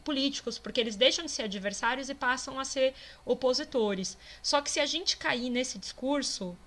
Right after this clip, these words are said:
e falar assim, não, então não vamos gerar, não vamos entrar nesses campos, a gente também, do outro lado, tamo caindo num erro, porque esses temas são importantes, são lutas anti-opressões, são lutas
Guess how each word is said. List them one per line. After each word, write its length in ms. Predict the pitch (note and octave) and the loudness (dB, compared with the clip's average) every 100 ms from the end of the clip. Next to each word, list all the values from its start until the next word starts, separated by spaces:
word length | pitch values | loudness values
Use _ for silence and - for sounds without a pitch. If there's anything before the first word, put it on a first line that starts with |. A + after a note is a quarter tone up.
| - - | -20 -16
e 80 | - | -8
falar 200 | A3 A#3+ | -2 0
assim, 180 | A3 B3+ | 0 0
não, 180 | B3 A3 | 0 2
então 300 | G#3 C4 C#4+ | 2 0 0
não 160 | A#3+ A#3 | -2 2
vamos 440 | B3+ F#4+ G4+ - | 4 4 0 -4
gerar, 500 | A3 B3 A3+ A3 - G3+ | -2 0 6 6 6 2
não 200 | A3+ A3+ | 0 6
vamos 220 | D4+ G#4+ | 6 4
entrar 260 | E4+ B3 | 0 0
nesses 300 | A3 G#3+ G#3+ | 0 -2 -8
campos, 460 | - C4 F4 C4+ - | 0 0 0 -4 -6
a 60 | - | -4
gente 240 | C4 C#4 | -4 -2
também, 340 | D4 C#4 E4 F4+ | -2 0 -2 -4
do 160 | G#3 A3+ | -6 2
outro 320 | A3 A3 A#3 | 2 2 0
lado, 400 | A3+ A#3+ D#4+ A#3 - - - | 2 4 2 -2 -8 -16 -2
tamo 220 | D4 C#4+ | 2 2
caindo 340 | D4+ D4+ D4 D#4 | 2 0 0 -2
num 180 | E4 E4+ | 0 2
erro, 320 | D4 E4 A#3+ | 2 0 -4
porque 500 | C4 C#4 - A3 G#3 - - | -6 -6 0 2 0 -6 -6
esses 300 | - B3 C#4+ | -4 -2 -2
temas 300 | - D4 D#4+ | 0 2 2
são 180 | - C4+ | -4 -4
importantes, 600 | C4+ E4 - E4 F4 F4 | -4 -6 -6 -4 -4 -4
são 180 | - A3+ | -4 -2
lutas 360 | B3+ - G4 | -4 -4 -4
anti-opressões, 840 | C#4 B3 - A3+ A3 A3 A3 F3+ F3+ | -2 -4 -6 -6 -6 -4 -4 -2 -2
são 160 | A3+ | -4
lutas 400 | A3 A#3+ D4 C#4+ | -4 -4 -4 -4